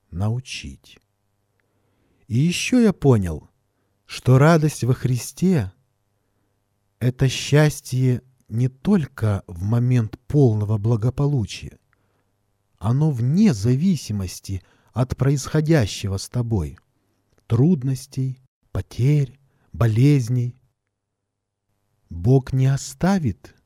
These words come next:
не покинет и тогда, когда всё бурлит и штормит.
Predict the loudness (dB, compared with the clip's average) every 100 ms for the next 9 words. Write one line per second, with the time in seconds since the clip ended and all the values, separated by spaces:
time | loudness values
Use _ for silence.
0 | _ _ _ _ _ _ -4 -2 0 -2
1 | -2 -2 -2 -4 -8 -2 -2 -2 0 2
2 | 0 -4 _ _ _ _ _ _ _ _
3 | -4 0 2 0 0 0 0 4 4 4
4 | 2 -2 -4 -8 -6 -2 0 2 0 -2
5 | -6